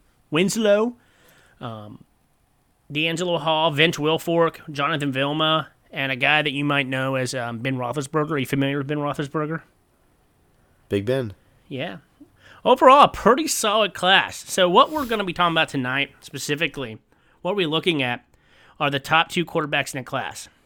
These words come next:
Speaker 1: All right. So they had the one guy, you might, he came out of Ole Miss. His name was Eli Manning.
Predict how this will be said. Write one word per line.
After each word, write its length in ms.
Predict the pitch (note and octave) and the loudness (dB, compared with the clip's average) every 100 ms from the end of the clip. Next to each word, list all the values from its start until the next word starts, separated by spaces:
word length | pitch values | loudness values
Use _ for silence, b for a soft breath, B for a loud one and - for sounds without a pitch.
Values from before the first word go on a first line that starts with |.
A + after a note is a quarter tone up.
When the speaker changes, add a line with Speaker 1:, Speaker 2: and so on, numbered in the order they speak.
| _ | _
Speaker 1:
All 80 | - | -6
right. 160 | D3 C#3+ _ b | -4 -4 _ b
So 140 | b E3 | b -2
they 80 | D#3+ | -2
had 160 | G#3+ | -2
the 60 | A#3+ | 0
one 220 | G3 G#3+ | 0 2
guy, 300 | F#3+ B2 A#2+ - b b | 4 4 2 -6 b b
you 100 | D3+ | -6
might, 240 | D#3+ D#3+ - _ _ _ _ | -4 -6 -12 _ _ _ _
he 100 | D#3+ | -10
came 260 | D3+ F3 F3+ | -2 0 2
out 120 | E3 | 2
of 80 | D3+ | 0
Ole 180 | D#3 | -4
Miss. 300 | E3 D#3 C#3+ | -4 -4 -6
His 260 | - E3 D#3 | -8 -8 -6
name 180 | F3+ D#3+ | -4 -2
was 160 | C#3+ - | -4 -4
Eli 300 | D3 D3 C#3 | -2 -2 -2
Manning. 400 | C3+ B2+ G#2+ G2+ | -2 -2 -6 -12